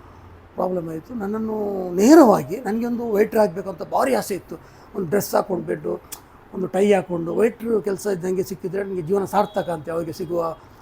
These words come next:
ಜನಗಳೆಲ್ಲ ನೋಡಿ. ಆದರೆ ನನ್ನನ್ನು ನೇರವಾಗಿ ನಮ್ಮ ಬಾಸ್, ಆ, ಆ ಟೈಮಲ್ಲಿ ಕೌಂಟ್ರಲ್ಲಿ "ನೀನು ನೋಡಬೇಕು" ಕೂತ್ಕೊಳಿಸಿದ್ರು ಟೆಂಪ್ರರಿ ಅಂತ. ಅಂದರೆ ಅವರಿಗೆ ಒಂದು ಲೆಕ್ಕ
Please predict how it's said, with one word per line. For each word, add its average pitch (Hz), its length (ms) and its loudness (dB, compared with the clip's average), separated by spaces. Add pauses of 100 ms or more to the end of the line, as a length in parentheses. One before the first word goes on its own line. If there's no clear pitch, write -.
(120)
ಜನಗಳೆಲ್ಲ 170 480 0
ನೋಡಿ. 151 220 -8 (500)
ಆದರೆ 233 180 -2
ನನ್ನನ್ನು 226 580 2
ನೇರವಾಗಿ 226 720 6 (320)
ನಮ್ಮ 214 220 0
ಬಾಸ್, 190 360 -2 (460)
ಆ, 180 340 -6
ಆ 247 40 0
ಟೈಮಲ್ಲಿ 208 800 -6
ಕೌಂಟ್ರಲ್ಲಿ 220 560 0 (440)
"ನೀನು 202 140 -2
ನೋಡಬೇಕು" 208 720 4 (580)
ಕೂತ್ಕೊಳಿಸಿದ್ರು 220 540 0 (220)
ಟೆಂಪ್ರರಿ 320 440 8
ಅಂತ. 165 200 0 (1080)
ಅಂದರೆ 330 180 0
ಅವರಿಗೆ 285 300 2
ಒಂದು 262 140 -2
ಲೆಕ್ಕ 262 300 2